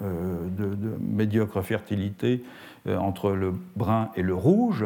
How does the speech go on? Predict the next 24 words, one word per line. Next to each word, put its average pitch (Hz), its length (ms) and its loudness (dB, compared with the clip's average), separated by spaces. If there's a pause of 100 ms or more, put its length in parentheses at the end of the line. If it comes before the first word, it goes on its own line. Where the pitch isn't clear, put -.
(320)
et 104 60 4
le 113 120 6
contraste 165 560 4
entre 110 240 0
le 104 140 2
vert, 131 440 4
les 95 120 -2
différentes 127 560 0
nuances 123 340 2
de 107 80 2
vert 107 440 4 (140)
et 147 300 2 (300)
la 101 260 4
couleur 117 480 2
du 98 140 -2
sol 180 440 0 (320)
est 135 120 2
considéré 127 500 0
comme 127 220 2
quelque 113 280 0
chose 151 280 -2
de 120 100 2
très 127 240 2
important. 104 560 -2